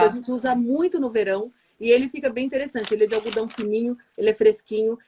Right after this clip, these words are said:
ela é bem colorida e ela é leve. Ela pode vir até num candy colors, quando ela pode vir uma bem acesa. E nós temos também o Burberry, né? O Burberry é uma padronagem, é um xadrez criado pelo senhor Burberry, né? Na Inglaterra. E, e foi interessante porque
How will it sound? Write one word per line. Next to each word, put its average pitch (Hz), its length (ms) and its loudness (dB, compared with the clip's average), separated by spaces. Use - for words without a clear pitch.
ela 226 200 4
é 220 40 2
bem 247 160 -2
colorida 220 640 2
e 208 60 -2
ela 233 140 2
é 240 40 2
leve. 196 220 2
Ela 202 140 0
pode 220 200 -4
vir 220 160 -4
até 240 200 0
num 269 120 -2
candy 233 300 -2
colors, 226 420 2
quando 247 180 -4
ela 247 100 -2
pode 240 260 -4
vir 226 160 -4
uma 233 400 -4
bem 220 240 4
acesa. 156 480 -4
E 277 80 2
nós 294 220 4
temos 285 200 2
também 277 480 4
o 302 220 0
Burberry, 214 540 4
né? 226 220 -2
O 233 60 -2
Burberry 247 520 2
é 254 160 0
uma 302 180 -6
padronagem, 226 680 -4
é 226 40 -4
um 254 80 -6
xadrez 214 600 0
criado 240 360 0
pelo 220 160 -4
senhor 220 240 -2
Burberry, 208 460 -4
né? 233 300 -4
Na 190 140 -4
Inglaterra. 190 680 -2
E, 214 840 2
e 247 180 4
foi 277 160 4
interessante 262 520 4
porque 233 440 4